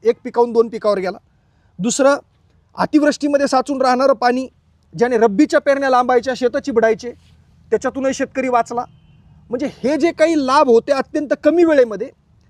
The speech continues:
आणि जलतारा इतकी सोपी पद्धत आहे की याला फक्त एक जेसीबी मशीन लागतो आणि खड्डे करण्यासाठी आणि त्यात भरण्यासाठी दगड लागतात. मार्गदर्शनाला आम्ही तयार येतं, आम्ही गावोगाव फिरतोय, कार्यशाळा घेतो, प्रबोधनं करतोय, मार्किंग करून देतोय, शेतकऱ्याला हवी ती मदत करतोय.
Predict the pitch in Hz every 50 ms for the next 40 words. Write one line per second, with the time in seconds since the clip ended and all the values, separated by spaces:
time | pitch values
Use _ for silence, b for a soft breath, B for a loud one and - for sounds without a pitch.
0 | _ _ _ - 254 285 247 214 277 277 233 - 311 302 302 311 311 311 _ _
1 | _ _ _ _ _ 254 277 _ - - 359 - 311 320 - 359 247 330 311 262
2 | 240 269 - 311 247 294 294 294 269 302 285 - 330 311 240 208 277 285 - 302
3 | 277 294 285 285 - 294 294 285 285 269 226 - 285 277 - - 233 214 233 277
4 | 269 277 269 277 277 277 247 277 269 214 285 214 - b b b b 214 233 226
5 | 285 277 247 247 214 233 254 262 - 294 269 302 262 311 320 311 294 294 269 -
6 | - - 262 - B B B B B B 208 233 247 240 247 247 254 254 240 269
7 | 254 254 254 254 247 247 262 262 277 269 269 269 269 254 - - - - - _
8 | _ - - - - - 214 220 196 220 220 240 254 262 277 262 175 240 240 -
9 | - 262 254 - _ _ _ _ _ - _ _ _ - 185 202 220 247 233 -
10 | 240 247 254 214 208 214 185 254 226 - 240 233 220 214 220 220 233 233 - 233
11 | 226 196 233 240 240 226 214 214 208 - 262 240 233 240 226 240 233 220 226 -
12 | 233 233 226 - 233 226 _ - 240 247 247 240 226 - - 185 214 254 311 320
13 | - - 370 415 370 330 294 269 - - 214 185 - - 185